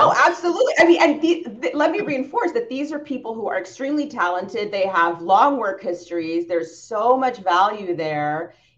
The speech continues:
And yet, you know, if you're a company, to your point about, like, who can create an inclusive, happy environment, you are going to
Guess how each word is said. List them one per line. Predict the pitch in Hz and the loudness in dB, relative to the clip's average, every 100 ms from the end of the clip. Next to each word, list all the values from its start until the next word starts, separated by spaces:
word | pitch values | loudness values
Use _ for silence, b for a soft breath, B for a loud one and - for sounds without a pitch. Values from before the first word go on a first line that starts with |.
| _ | _
And | 214 208 196 | -4 -2 -2
yet, | 196 214 185 175 - - _ _ _ _ | -2 4 6 4 -2 -18 _ _ _ _
you | 208 233 | -6 0
know, | 190 175 190 - _ 208 | 2 2 0 -4 _ -6
if | 208 | -6
you're | 202 214 214 | -4 -2 -2
a | 214 | -4
company, | 220 202 220 208 202 202 | -8 -8 -8 -10 -10 -12
to | - | -12
your | 196 | -14
point | - 233 170 170 156 | -8 -6 -4 -4 -2
about, | 196 - 185 175 175 - | -4 0 0 2 2 0
like, | 190 190 | -6 -6
who | 226 | -10
can | 214 220 | -12 -14
create | - 208 185 185 214 | -14 -10 -6 -4 -6
an | 214 | -10
inclusive, | 202 - 208 214 - | -12 -16 -18 -18 -8
happy | 180 185 190 | -4 -4 -6
environment, | 185 175 165 233 320 214 190 - | -10 -2 0 0 -2 -4 -4 -6
you | 170 185 190 | -10 -8 -6
are | 220 | -6
going | 190 196 196 202 | -4 -4 -4 -8
to | - | -18